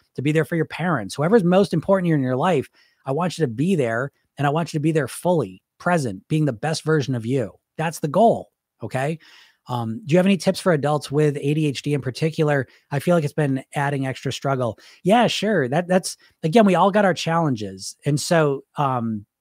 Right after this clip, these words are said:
again, I'm not an A D H D expert, you know, in, in any means of the way, but I will tell you, 'cause I do know a lot of A D H D people that are entrepreneurs,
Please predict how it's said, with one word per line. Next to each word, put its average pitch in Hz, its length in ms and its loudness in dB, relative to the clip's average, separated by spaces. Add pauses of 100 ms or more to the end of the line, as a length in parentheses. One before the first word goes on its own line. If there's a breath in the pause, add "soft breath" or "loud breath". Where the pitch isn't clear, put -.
(260)
again, 151 200 -2
I'm 156 100 0
not 175 160 0
an 175 80 0
A 170 120 2
D 160 100 0
H 147 180 -2
D 147 300 -2
expert, 107 480 -8
you 127 100 -2
know, 123 140 0
in, 123 80 -4
in 139 180 -6
any 143 220 0
means 143 240 0
of 135 60 -2
the 135 60 -2
way, 123 280 -2 (460 soft breath)
but 156 100 4
I 160 60 6
will 208 160 4
tell 190 220 0
you, 147 220 2
'cause 135 120 -4
I 151 80 2
do 170 160 2
know 180 120 2
a 156 40 2
lot 151 180 2
of 139 80 -2
A 156 120 2
D 147 140 0
H 135 180 -2
D 143 360 -2
people 135 640 -2 (180)
that 143 100 0
are 139 80 0
entrepreneurs, 131 720 -2